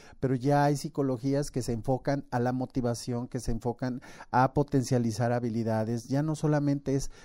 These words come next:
una persona que está mal o que anda deprimida, ya la psicología ha trascendido de una manera impresionante.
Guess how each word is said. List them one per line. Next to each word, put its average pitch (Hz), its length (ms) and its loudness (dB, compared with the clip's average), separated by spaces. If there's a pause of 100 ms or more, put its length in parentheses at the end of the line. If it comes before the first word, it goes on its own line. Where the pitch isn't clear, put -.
(100)
una 131 220 -2
persona 123 360 -2
que - 60 -16
está - 180 -10
mal 120 340 -2
o 113 80 -2
que - 100 -6
anda 113 220 -2
deprimida, 98 560 -4 (140)
ya 120 240 0
la 135 180 2
psicología 120 480 -2
ha - 80 -6
trascendido 120 540 0
de 117 60 -2
una 120 120 -2
manera 113 380 -2 (280)
impresionante. 101 800 -2